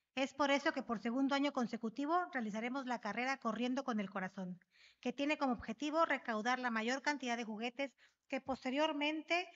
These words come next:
serán entregados a niñas y niños en situación de vulnerabilidad. En esta ocasión sumamos esfuerzos con el dif, con el sistema dif estatal Chiapas que dirige la maestra Delia María González Flanders,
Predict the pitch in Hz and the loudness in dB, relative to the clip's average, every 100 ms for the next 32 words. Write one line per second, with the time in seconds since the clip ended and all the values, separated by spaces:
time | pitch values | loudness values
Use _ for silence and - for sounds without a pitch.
0 | - - 262 269 294 269 226 240 269 262 | -20 -4 0 0 0 -2 0 2 2 -2
1 | - 233 254 320 349 370 - 269 247 311 | -4 -4 -4 -4 -4 -4 -6 -4 -2 0
2 | 349 392 - - - - 262 247 240 226 | 0 -2 -4 -16 -20 -8 -6 -4 -4 -4
3 | 277 277 285 254 226 202 185 180 165 - | -4 -4 -4 -4 -4 -4 -6 -6 -6 -8
4 | - _ _ _ _ _ _ _ 226 269 | -16 _ _ _ _ _ _ _ -2 0
5 | 285 339 311 240 - 302 370 440 - 302 | 0 0 2 2 2 0 0 -2 -4 -2
6 | 320 320 247 - 302 320 302 247 240 233 | -2 -4 -8 -2 0 2 0 -2 -2 -2
7 | 220 311 - - - - 254 240 247 - | -2 -4 -4 -20 -20 -8 -6 -4 -6 -4
8 | 294 294 311 302 269 233 - 254 254 285 | 0 2 0 -2 -2 -2 2 0 0 -2
9 | 277 294 - 269 247 254 277 240 226 240 | 0 -2 -2 -6 -6 -4 0 0 2 0
10 | 254 269 277 - - _ 233 233 220 247 | 0 0 0 -2 -20 _ -4 -2 -2 -2
11 | 262 240 - 233 214 - 247 247 262 254 | 0 -2 -2 -2 -2 0 0 2 -2 -4